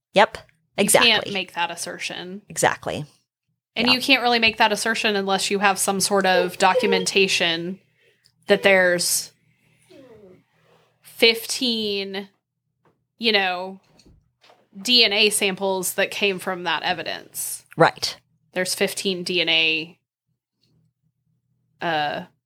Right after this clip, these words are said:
Speaker 2: matches that came from that evidence.
Speaker 1: Right.
Speaker 2: If you're going to make the assertion that it's that contaminated, you're, you need to come with your
Speaker 1: Yeah.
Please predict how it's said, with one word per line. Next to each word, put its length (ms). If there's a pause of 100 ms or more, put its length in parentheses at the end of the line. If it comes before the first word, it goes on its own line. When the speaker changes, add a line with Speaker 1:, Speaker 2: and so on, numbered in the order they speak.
(640)
Speaker 2:
matches 680
that 120
came 240
from 180
that 180
evidence. 560
Speaker 1:
Right. 300
Speaker 2:
If 160
you're 200
going 240
to 40
make 220
the 120
assertion 440
that 140
it's 140
that 320
contaminated, 840
you're, 240 (100)
you 160
need 180
to 60
come 280
with 200
your 320 (600)
Speaker 1:
Yeah. 200